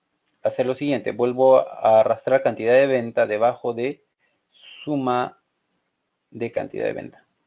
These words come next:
por dos por segunda vez. ¿Ok? Entonces tengo acá el dato. ¿Sí? Se sigue mostrando lo mismo. Tendríamos que hacer lo siguiente. Obviamente que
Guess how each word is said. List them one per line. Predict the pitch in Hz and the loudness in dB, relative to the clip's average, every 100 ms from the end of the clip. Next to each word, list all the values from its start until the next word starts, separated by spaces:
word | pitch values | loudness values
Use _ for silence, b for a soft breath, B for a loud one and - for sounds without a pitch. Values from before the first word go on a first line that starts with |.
| _ | _
por | 110 107 110 | -2 -2 0
dos | 113 113 - | -2 -2 -10
por | - 104 104 | -8 -8 -10
segunda | - 107 104 90 | -10 -8 -2 -2
vez. | - - _ _ _ _ _ _ _ _ _ | -2 -12 _ _ _ _ _ _ _ _ _
¿Ok? | - 127 143 - _ _ _ _ | -4 -2 -2 -8 _ _ _ _
Entonces | _ 113 117 | _ -14 -12
tengo | - 101 | -8 -4
acá | 98 - | -2 -2
el | 107 | 4
dato. | 135 - 156 - _ _ _ _ _ _ _ | 2 2 -6 -8 _ _ _ _ _ _ _
¿Sí? | - - _ _ _ _ _ _ _ _ _ _ _ _ _ _ _ _ | -12 -12 _ _ _ _ _ _ _ _ _ _ _ _ _ _ _ _
Se | - | -6
sigue | 131 160 | 0 2
mostrando | 123 117 113 104 104 | 2 0 0 2 2
lo | 139 | 2
mismo. | 151 156 185 220 _ _ _ _ | 0 -2 -2 -4 _ _ _ _
Tendríamos | 139 127 117 117 120 - | -6 -4 0 0 0 -4
que | - 127 139 _ _ _ | -2 -2 -2 _ _ _
hacer | 107 - 113 | -4 -2 -2
lo | 107 | -2
siguiente. | 107 120 123 110 95 - _ _ _ _ _ _ _ _ | -6 -4 -2 -2 -4 -14 _ _ _ _ _ _ _ _
Obviamente | 123 135 139 135 123 123 131 - | -2 0 2 0 -2 -2 -4 -4
que | - 127 131 - | -4 -4 -4 -8